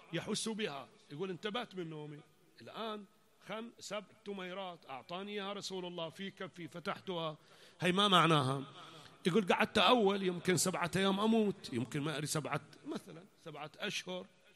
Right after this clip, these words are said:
أرزق مثلًا سبع أولاد، س-، مثلًا سبعة من الدنانير، المهم بس بالتالي فيها شيء، ماذا سبعة؟ ما أدري". يقول: "مضت الأيام وأنا يعني لا زالت ال-، الرؤيا عالقة في ذهني، حتى"،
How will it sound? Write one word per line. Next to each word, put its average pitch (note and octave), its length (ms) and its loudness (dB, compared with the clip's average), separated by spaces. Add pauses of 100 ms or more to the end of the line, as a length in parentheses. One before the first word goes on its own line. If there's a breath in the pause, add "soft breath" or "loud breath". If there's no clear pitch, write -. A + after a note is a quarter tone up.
(120)
أرزق C#3+ 340 -4
مثلًا C#3+ 280 -6
سبع B2+ 380 -6
أولاد، F#3 540 6 (720)
س-، - 180 -16 (100)
مثلًا D#3 360 -18
سبعة F#3+ 300 -20
من A3+ 120 -12
الدنانير، G#3+ 480 -12
المهم E4+ 320 -10
بس G#3 140 -12
بالتالي A#3 380 -12
فيها A#3+ 200 -10
شيء، A#3 260 -16 (180)
ماذا G3+ 240 -16
سبعة؟ F#3 400 -16 (960 loud breath)
ما C#4 280 4
أدري". F3 280 -2 (480 loud breath)
يقول: A#3 280 0
"مضت D#4+ 300 4
الأيام F3+ 640 8
وأنا B3+ 480 2 (480)
يعني F3 260 4
لا C4+ 220 6
زالت B3 440 2
ال-، E3+ 300 -8 (100)
الرؤيا A3+ 420 6
عالقة A#3+ 460 6
في F3 140 0
ذهني، D3+ 360 2
حتى"، B3+ 840 2